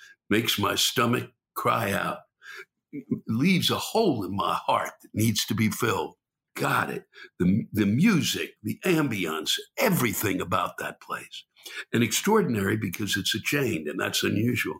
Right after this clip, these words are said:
Usually I find a really great barbecue place by the side of a road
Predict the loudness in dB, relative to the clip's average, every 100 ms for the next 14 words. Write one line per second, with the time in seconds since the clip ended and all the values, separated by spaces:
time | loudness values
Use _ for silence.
0 | 0 2 4 2 2 0 0 0 2 2
1 | 2 0 0 -2 0 0 0 -2 -8 -4
2 | -4 -2 -2 -4 -2 0 0 0 -2 0
3 | 2 2